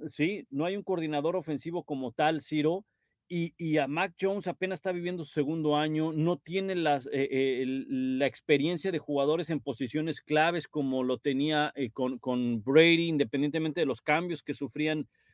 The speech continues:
de jugadores en esas posiciones. Entonces, pueden ser dos factores de los cuales no tenga mucha vida Bill Belichick. Una, la edad, como ya comentábamos, y otra,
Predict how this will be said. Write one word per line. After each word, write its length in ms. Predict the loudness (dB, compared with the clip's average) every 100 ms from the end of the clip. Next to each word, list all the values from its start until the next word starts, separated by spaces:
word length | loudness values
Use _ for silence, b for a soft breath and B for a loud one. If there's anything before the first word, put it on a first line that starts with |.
| _
de 140 | 2 2
jugadores 500 | 4 4 4 2 -2
en 80 |
esas 180 | -4 -6
posiciones. 640 | -4 -4 -4 -2 -2 -2 -8 b b b -8
Entonces, 500 | -2 2 4 4 0 b b 8
pueden 340 | 10 10 8
ser 200 | 4 4
dos 160 | 2 0
factores 420 | -2 0 2 2
de 80 | 0
los 120 | 0
cuales 380 | 2 2 0 -4
no 160 | -6 -4
tenga 200 | -2 -2
mucha 280 | -4 -2
vida 180 | -2 0
Bill 180 | 0 0
Belichick. 380 | 0 -2 -6 -18 _ 6
Una, 380 | 8 8 4 0 _ _ _ _ -6
la 160 | 2 6
edad, 260 | 8 6 2
como 200 | -4 -2
ya 160 | -2 -2
comentábamos, 500 | -2 -2 -2 -2 -8
y 140 | 0 2
otra, 420 | 4 4 2